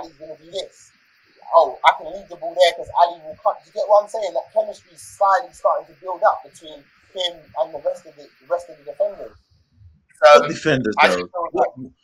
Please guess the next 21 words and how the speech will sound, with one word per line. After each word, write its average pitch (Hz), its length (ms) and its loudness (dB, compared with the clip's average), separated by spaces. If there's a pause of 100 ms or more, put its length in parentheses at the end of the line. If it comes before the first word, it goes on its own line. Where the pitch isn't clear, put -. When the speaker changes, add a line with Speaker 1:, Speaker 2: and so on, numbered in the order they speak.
(140)
Speaker 2:
what 190 180 2
defenders 104 460 -4
are - 20 -14
you 95 80 -16
talking 95 300 -14
about? 90 320 -6
Sorry. 87 220 -6 (920)
Speaker 1:
No, 208 80 -6 (240)
well, 202 220 -2
the 156 160 -16
rest, - 180 0
whoever 196 240 -2
plays 180 240 -8
in 165 80 -20
the - 60 -18
back - 260 -2
four, 202 240 -8
your - 160 -20
Trent, 143 300 2
Speaker 2:
Okay. 117 180 -6
Speaker 1:
your - 40 -20